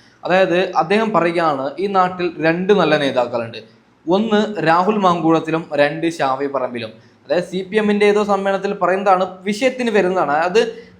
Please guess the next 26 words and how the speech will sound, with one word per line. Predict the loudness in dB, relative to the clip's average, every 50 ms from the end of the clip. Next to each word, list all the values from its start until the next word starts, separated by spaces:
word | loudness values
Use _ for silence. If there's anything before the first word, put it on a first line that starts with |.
| -6 -2
അദ്ദേഹം | 0 0 0 0 -2 -4 -4 -4
വിഷയത്തിൽ | -4 -4 -2 -2 -2 0 0 -2 0 2
പറയുന്നതാണ്, | 2 2 2 2 0 -2 -2 -4
സി | -6 -6 -2
പി | 0 0
എമ്മിനെയും | 0 0 0 0 0 0
പൊക്കി | -2 -2 0 2 4
പറയുന്നുണ്ട്, | 4 4 4 2 -2 -2 -2 -2
ഇല്ല | 0 0 0 0 0
ഞാൻ | -2 0 0
പറയുന്നില്ല. | 0 0 0 -2 -2 -4 -4 -6 -8 -20 -20 _ _ -2
അതിൻ്റെ | -2 0 0 2 2
ഇടയ്ക്ക് | 2 2 2 2 2
പറയുകയാണ്, | 2 2 4 4 4 4 4 2 0 -2 -4 -6 -6 -2
യുവ | 0 2 4 4 4 2
നേതാക്കളായ | 0 2 4 4 2 2 2 0 0 2 2 2 2 2 2 0 -4 -14 -20 -20 -20 _ -6 0
ഷാഫി | 2 2 2 2 0 -2 -6 -4 0 0
പറമ്പിലും | 0 0 0 -2 -4 -4 -4 -4 -6 -4 -6 -6
ഈ | -4 0 0
പറയുന്ന, | 0 0 0 -4 -4 -4 -4 -2 -4 -4 -6 -4 -4
ആ, | -2 0 2 2
രാഹുൽ | 2 2 2 -2 -2 0 2
മാങ്കൂടത്തിലും | 2 2 2 0 -2 -2 -2 -2 -2 -4 -4 -4 -14 -20 _ _ -8 -6
അങ്ങനെ | -4 -2 0 0 0 2 2
വേണം | 0 0 0 -2 -4 -2 0
നേതാക്കളായ | 0 2 4 4 4 2 2 0 0 2 4 4 4